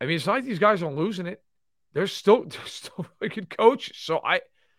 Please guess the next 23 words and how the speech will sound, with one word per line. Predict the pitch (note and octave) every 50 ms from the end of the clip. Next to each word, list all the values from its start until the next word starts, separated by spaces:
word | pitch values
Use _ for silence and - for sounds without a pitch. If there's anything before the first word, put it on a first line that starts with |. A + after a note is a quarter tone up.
| _ _ _ _ _ _ _ _ _ _ -
I | - F#3 A3 G3+
hear | G#3 A#3 C4+ C#4+
it's | B3+ D3 F3 D#3+ -
a | F#3
good | C#3+ G#3+ B3+ G#3+
question, | - F3+ F#3 A3 C#4 - - - - G2+
but | A2+ C#3
I, | D#3
I | B2+ - D3+ E3+ F#3
would | G#3 G#3 D#3+ -
say | - - F#3+ F#3 F3+ E3+
that | E3 D3
I | D3 C#3+
think | C#3 D#3+ D3 -
they | C3 A#2
still | - - C#3
have | A#2+ A#2
a | A2+
couple | - A#2 G2 - -
of | F#2+
years | F2 D#2 D2+ D#2 D2
on | A1
them. | G1+